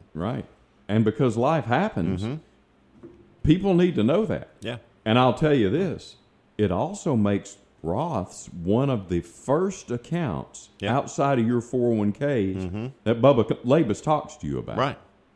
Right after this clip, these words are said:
Speaker 1: If you can qualify to put money
Speaker 2: Yeah.
Speaker 1: in a Roth,
Speaker 2: Mm-hmm.
Speaker 1: it really is a flexible account for you to stick money in.
Speaker 2: That's right.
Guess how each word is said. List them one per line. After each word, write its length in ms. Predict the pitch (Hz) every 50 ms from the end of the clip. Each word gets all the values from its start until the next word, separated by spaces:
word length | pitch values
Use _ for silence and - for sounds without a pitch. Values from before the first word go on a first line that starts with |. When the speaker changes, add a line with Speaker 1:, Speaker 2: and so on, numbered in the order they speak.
| _ _ _ -
Speaker 1:
If 160 | - 107 -
you 80 | 123 131
can 120 | 135 143
qualify 500 | 139 156 151 165 160 151 156 151 156 156
to 60 | 143 123
put 200 | - 143 139 -
money 260 | 139 147 147 147 143
Speaker 2:
Yeah. 60 | 135
Speaker 1:
in 40 | 107
a 60 | 101
Roth, 480 | 95 110 156 175 151 101 82 87 98 98
Speaker 2:
Mm-hmm. 140 | 110 123 151 160 - _ _ _ _ _ _ _ -
Speaker 1:
it 140 | 107 110 104
really 440 | 113 107 104 123 147 165 165 151 127
is 120 | 117 101 -
a 80 | 98
flexible 720 | - - - 127 139 160 156 - - 135 110 98 110 101 98
account 560 | 95 - - 160 165 156 117 87 - - -
for 120 | - 104
you 160 | 104 104 117 101
to 60 | 95
stick 360 | - - - - 120 107 - 107
money 380 | 110 117 160 160 127 87 76 65
in. 60 | 57
Speaker 2:
That's 180 | 85 80 -
right. 180 | - 113 117 101